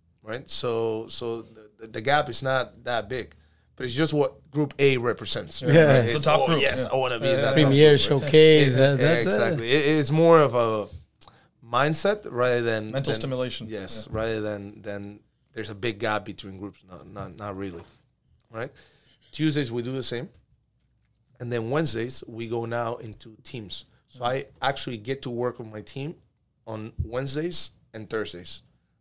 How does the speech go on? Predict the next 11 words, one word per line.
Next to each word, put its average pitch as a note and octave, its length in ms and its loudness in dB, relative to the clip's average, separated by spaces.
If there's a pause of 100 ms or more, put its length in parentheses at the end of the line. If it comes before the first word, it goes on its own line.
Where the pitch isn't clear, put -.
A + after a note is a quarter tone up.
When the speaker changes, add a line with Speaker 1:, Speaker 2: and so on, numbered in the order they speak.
(180)
Speaker 1:
okay? A#2+ 240 -12 (480)
Why? A2 400 -2 (640)
Because A2+ 640 -6
we A#2+ 160 -8
want C#3+ 320 -2
to B2 480 -6
make A#2+ 200 -14
sure C3+ 240 -4
that A#2+ 80 -8
the A2+ 120 -8
player A#2 520 -6